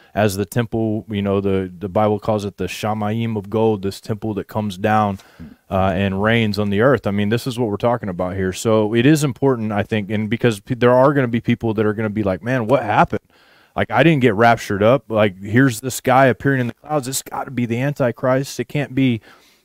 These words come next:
can't be Jesus because I didn't get raptured yet. I didn't, you know, my favorite people on T V didn't get raptured yet. They're still preaching on T B N. What's going on here?" You know, that's, that's the, that's the danger. You know, if,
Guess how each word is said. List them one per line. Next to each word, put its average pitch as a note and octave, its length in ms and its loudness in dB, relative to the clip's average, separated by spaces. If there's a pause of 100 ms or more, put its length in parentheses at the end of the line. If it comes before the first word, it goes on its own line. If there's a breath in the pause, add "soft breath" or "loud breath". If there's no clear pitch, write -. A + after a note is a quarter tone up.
can't C#3+ 220 -2
be B2+ 140 2
Jesus D3 540 -2
because C3 340 -2
I C#3+ 100 4
didn't D#3 160 0
get C3 140 -4
raptured C3+ 440 -2
yet. F#2+ 220 0
I A2+ 100 6
didn't, B2 320 -2
you A#2 120 -2
know, A#2 100 -2
my A#2+ 160 -2
favorite C3 460 -2 (400 soft breath)
people C#3 240 -2
on C3+ 140 -2
T D#3 200 -4
V F3 160 -2
didn't B2 220 0
get F#2 120 -4
raptured F#2+ 380 -4
yet. F#2 120 -4
They're A#2 120 2
still C#3 240 -2
preaching C3+ 400 -2
on C3+ 160 -2
T D#3 160 -2
B D3+ 220 0
N. E3+ 280 0 (360 soft breath)
What's - 200 -6
going D3+ 300 -2
on F#3 200 0
here?" F2 360 -4
You G2+ 180 -2
know, G2+ 160 2
that's, A2+ 300 0
that's B2 240 0
the, C#3 120 0
that's C3 300 0
the D3 80 -2
danger. G#2+ 580 0
You G#2+ 140 -4
know, A2 160 4
if, A#2+ 160 2